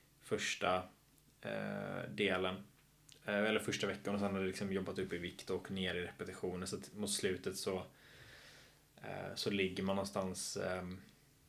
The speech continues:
i, ehm, i, ehm, typ så här två, tre reps max. Men det kan också, sen är det alltså beroende på hur, hur, hur, hur man tränar, så skulle det inte vara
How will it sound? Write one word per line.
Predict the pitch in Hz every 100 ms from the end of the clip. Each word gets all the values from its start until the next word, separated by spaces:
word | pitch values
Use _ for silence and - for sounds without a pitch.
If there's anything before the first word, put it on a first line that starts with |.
| - - - - - - - - - - - - -
i, | 101 90 90 90
ehm, | 90 87 90 90 - - - - - - - - - - - - - - - - - - -
i, | 101 98 101
ehm, | 98 90 95 -
typ | - -
så | -
här | 95
två, | - 95
tre | 101 95
reps | 101 - -
max. | 101 101 - - - - -
Men | 107
det | 110
kan | 131 147
också, | 131 123
sen | 117 120
är | 135
det | 117 98
alltså | 101 98
beroende | 107 104 101
på | 101
hur, | 92 95 92
hur, | 95 95 92 -
hur, | 98 101 101
hur | 98
man | 98
tränar, | 95 110 98 98 123
så | - 104
skulle | - 101
det | 98
inte | 92
vara | - 90 90 90